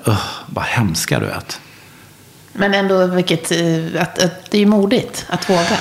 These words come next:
Speaker 1: Ja, det, det, det, jag betalade ett högt pris, men, eh, i efterhand när jag tänker på det så lärde jag mig jättemycket. Och jag är väldigt stolt över mig själv att jag faktiskt vågade bryta mig loss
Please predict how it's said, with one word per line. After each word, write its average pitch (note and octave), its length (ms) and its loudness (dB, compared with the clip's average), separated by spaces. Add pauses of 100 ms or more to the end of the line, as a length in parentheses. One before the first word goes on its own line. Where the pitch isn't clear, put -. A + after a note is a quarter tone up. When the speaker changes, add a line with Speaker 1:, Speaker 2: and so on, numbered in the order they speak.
(120)
Speaker 1:
Ja, E3+ 460 0
det, E3 300 4 (200)
det, E3+ 280 6 (480)
det, C#3+ 480 2
jag C#3+ 100 2
betalade D3 460 2
ett A2 140 -2
högt A2+ 220 -2
pris, G#2+ 320 2
men, G#2 360 4
eh, G#2 260 2 (400)
i A#2 100 2
efterhand A#2 440 4
när A2+ 80 4
jag G#2+ 60 -2
tänker A2+ 220 2
på F#2+ 180 -2
det E2+ 80 -2
så F#2+ 160 0 (300)
lärde G2 320 0
jag F#2+ 140 0
mig E2+ 120 -4
jättemycket. G2 720 -4 (440)
Och - 420 -6
jag G#2+ 120 4
är A2+ 40 2
väldigt A2+ 220 2
stolt C#3+ 320 2
över G#2+ 100 2
mig G2+ 100 4
själv A2+ 220 0
att F#2+ 100 -4
jag F#2+ 100 -4
faktiskt G2 320 -4
vågade G2+ 720 2 (720)
bryta G#2+ 400 4
mig G#2+ 120 6
loss G2 520 -2